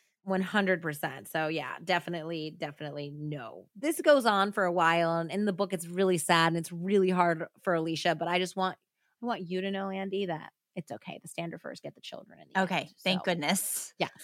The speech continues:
Speaker 1: it all works out
Speaker 2: <laughs>
Speaker 1: as best it can when somebody loses their mother, but, uh, fortunately, Alicia and Eric were very, very good, you know, step-in parents, you know?
Speaker 2: Wow.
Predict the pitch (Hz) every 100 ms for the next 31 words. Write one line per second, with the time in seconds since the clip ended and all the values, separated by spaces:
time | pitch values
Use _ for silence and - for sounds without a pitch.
0 | - - 220 220 247 269 277 277 247 156
1 | 139 147 311 254 226 - 190 160 220 226
2 | - 220 208 214 202 190 180 180 175 170
3 | 175 175 180 170 175 170 170 156 165 175
4 | 156 135 151 - 165 143 - _ - 151
5 | _ - 202 - 175 170 165 165 151 175
6 | 156 156 156 - 160 151 151 151 156 151
7 | 147 139 - - 170 143 95 - - 170
8 | 131 139 - 92 87 - 170 147 151 165
9 | 165 _ - 180 165